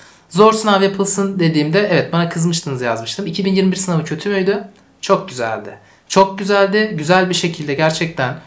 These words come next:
insanların, bak şunu söylemiyorum. Matematik çok zor olsun.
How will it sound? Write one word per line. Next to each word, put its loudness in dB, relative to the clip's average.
insanların, 0
bak 0
şunu 0
söylemiyorum. 2
Matematik 2
çok 0
zor 6
olsun. 0